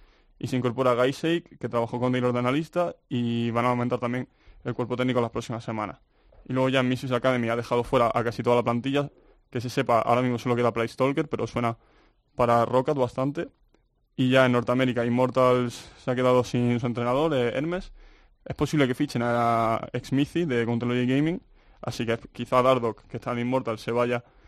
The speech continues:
a C L G para completar el intercambio de piezas. United,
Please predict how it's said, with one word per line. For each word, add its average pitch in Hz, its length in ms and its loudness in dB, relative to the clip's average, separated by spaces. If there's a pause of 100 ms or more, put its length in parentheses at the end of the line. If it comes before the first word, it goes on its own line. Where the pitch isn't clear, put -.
(200)
a 123 100 -4
C 131 120 -4
L 127 120 0
G 143 160 -2
para 117 480 0 (360)
completar 120 360 0
el 123 60 0
intercambio 123 340 0
de 127 80 0
piezas. 156 360 -2 (360)
United, 123 560 0